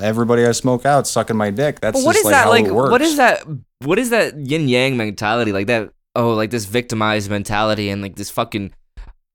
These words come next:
Speaker 2: entitled intel-, mentality. Like, what is that? That's so disgusting.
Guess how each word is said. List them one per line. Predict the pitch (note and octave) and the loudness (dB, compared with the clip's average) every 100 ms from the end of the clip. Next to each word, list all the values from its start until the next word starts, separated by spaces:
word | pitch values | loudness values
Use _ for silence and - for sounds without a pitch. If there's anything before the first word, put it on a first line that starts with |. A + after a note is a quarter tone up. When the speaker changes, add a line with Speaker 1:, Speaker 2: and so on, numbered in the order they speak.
| _ - | _ -6
Speaker 2:
entitled | A#2+ G#2+ A2+ A#2+ C3 A2+ | -4 -2 0 0 0 -2
intel-, | G#2+ G#2 G2 - | -4 -2 -2 -2
mentality. | A#2+ G#2+ G#2+ G#2 G#2+ | -6 -4 -2 0 -2
Like, | A2+ | -4
what | G#2+ C#3 - | -4 -4 -2
is | C3 G3+ | -2 -2
that? | C3 F#2+ | -2 -2
That's | C3+ - | -2 -2
so | G#3 | -2
disgusting. | G3+ F#3+ F#3+ A#3 A#3+ A#2 F#2 | -2 -2 0 -2 -2 -6 -6